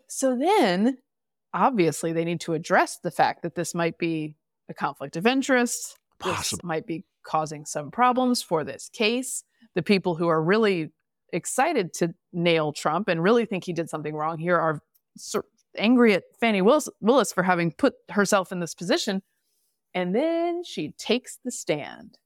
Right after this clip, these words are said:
Speaker 1: to speak up for herself, Vic.
Speaker 2: She did not disappoint.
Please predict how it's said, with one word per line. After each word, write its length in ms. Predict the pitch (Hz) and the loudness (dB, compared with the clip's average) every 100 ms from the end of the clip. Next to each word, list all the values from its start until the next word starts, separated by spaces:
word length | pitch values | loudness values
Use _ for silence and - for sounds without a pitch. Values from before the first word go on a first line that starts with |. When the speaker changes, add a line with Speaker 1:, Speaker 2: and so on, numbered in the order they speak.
| _ _ _ _ - | _ _ _ _ -14
Speaker 1:
to 160 | 165 | -10
speak 320 | 156 - 160 190 | -10 -4 0 2
up 260 | 233 - _ | 2 0 _
for 400 | - - 165 156 | -20 -8 -6 -6
herself, 1120 | - 170 175 190 190 196 - - - 160 - _ _ | -2 2 4 4 0 -4 -8 -14 -6 -6 -6 _ _
Vic. 380 | 196 143 - - - _ _ _ _ | -8 -8 -8 -16 -20 _ _ _ _
Speaker 2:
She 240 | - - 185 | -10 -2 2
did 160 | 156 | 2
not 200 | 127 120 | 2 0
disappoint. 560 | 104 101 98 - 87 90 | -2 -8 -8 -10 -12 -14